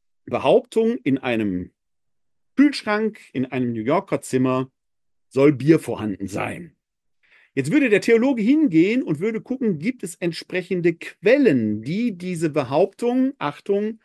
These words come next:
wahrscheinlich erscheinen lassen. Jetzt würde der Theologe unter Umständen Zugriff auf Quellen haben. Wenn diese Quellen gar nicht vorhanden sind, interessiert ihn die Frage gar nicht. Was interessiert mich, ob im New York im Kühlschrank Bier ist? Aber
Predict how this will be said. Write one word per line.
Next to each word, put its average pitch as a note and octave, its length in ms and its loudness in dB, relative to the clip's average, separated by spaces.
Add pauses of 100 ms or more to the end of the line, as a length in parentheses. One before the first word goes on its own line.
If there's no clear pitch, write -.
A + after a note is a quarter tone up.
(160)
wahrscheinlich F3 960 0
erscheinen E2 580 -8
lassen. A#1 300 -16 (880)
Jetzt D#3+ 140 2
würde D#4 160 6
der A3 120 4
Theologe A#3 520 4
unter G3+ 380 -2
Umständen A3 500 -4
Zugriff B3 880 -2
auf E3 340 -2 (120)
Quellen F3 340 2
haben. F3+ 340 0
Wenn C#3+ 120 2
diese G3+ 180 -4
Quellen G3 240 -4
gar F3+ 120 -2
nicht E3+ 120 -6
vorhanden F3+ 200 -2
sind, F3+ 120 -4
interessiert G3+ 380 -4
ihn D3+ 80 -2
die C3+ 80 -2
Frage A3+ 360 -10
gar A2+ 180 -2
nicht. A2 120 -4
Was B2+ 140 -6
interessiert C#3+ 600 -4
mich, - 200 -6
ob D#3+ 180 -4
im B2+ 80 -2
New B2+ 140 2
York C#3+ 320 0
im C3 100 -2
Kühlschrank C3+ 580 -6
Bier F3+ 280 2
ist? - 240 -12
Aber B3+ 440 -2